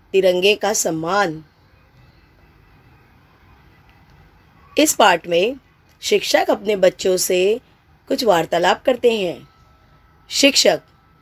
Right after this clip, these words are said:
सुनो तो, कौन सा गीत बज रहा है? तेजस, गुरुजी, देशभक्ति का गीत बज रहा है।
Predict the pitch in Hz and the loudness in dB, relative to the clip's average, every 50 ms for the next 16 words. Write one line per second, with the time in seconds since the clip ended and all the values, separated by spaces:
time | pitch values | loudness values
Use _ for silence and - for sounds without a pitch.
0 | _ _ _ _ _ - - - 277 285 269 247 208 170 - 190 196 220 269 302 | _ _ _ _ _ -6 -2 2 4 4 6 4 4 2 0 0 0 0 0 -2
1 | - _ _ _ _ _ _ _ _ - 208 196 185 190 196 196 - 247 247 240 | -6 _ _ _ _ _ _ _ _ -2 0 0 2 2 2 2 2 4 4 4
2 | 247 269 277 277 240 262 294 277 220 277 285 277 277 269 277 277 277 285 294 311 | 2 2 0 2 4 4 4 4 2 0 0 0 0 0 0 0 0 0 0 -2
3 | 320 349 - _ _ _ _ _ _ _ _ _ _ _ _ _ _ _ - 285 | -4 -4 -8 _ _ _ _ _ _ _ _ _ _ _ _ _ _ _ 6 6
4 | 277 269 208 180 180 160 160 156 - - - _ _ _ _ _ _ _ _ _ | 8 6 4 0 -4 -4 -4 -6 -10 -12 -14 _ _ _ _ _ _ _ _ _
5 | - 262 277 277 277 262 226 202 170 190 196 214 240 220 - - _ - - - | -8 -2 2 2 4 4 4 4 4 0 -2 0 -2 -4 -4 -8 _ -20 -20 -20
6 | - - _ _ _ 156 151 214 226 254 294 262 247 302 269 - - 254 226 - | -20 -20 _ _ _ -8 0 4 4 4 4 4 2 0 -2 -2 -4 -8 -6 -4
7 | 233 208 190 175 180 196 226 202 190 180 170 156 180 160 160 151 151 165 160 151 | -2 -2 -2 -2 -4 -6 -6 -6 -4 -2 -2 -2 -2 -4 -6 -4 -4 -4 -4 -2
8 | 156 180 180 175 | 2 2 4 2